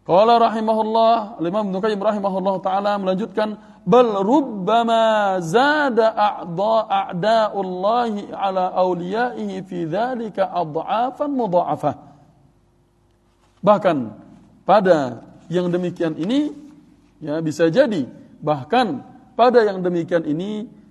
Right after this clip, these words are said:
dia ini rubama, rubama, bisa jadi, zada a'da'ullahi, musuh-musuh Allah itu lebih banyak malah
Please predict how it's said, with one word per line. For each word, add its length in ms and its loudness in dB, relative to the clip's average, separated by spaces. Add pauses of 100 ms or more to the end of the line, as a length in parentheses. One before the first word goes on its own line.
(680)
dia 640 2
ini 320 0
rubama, 720 2
rubama, 720 0
bisa 400 2
jadi, 480 2 (800)
zada 560 2
a'da'ullahi, 1400 0 (800)
musuh-musuh 1120 -4
Allah 640 -2
itu 320 -10
lebih 560 2
banyak 640 2
malah 400 2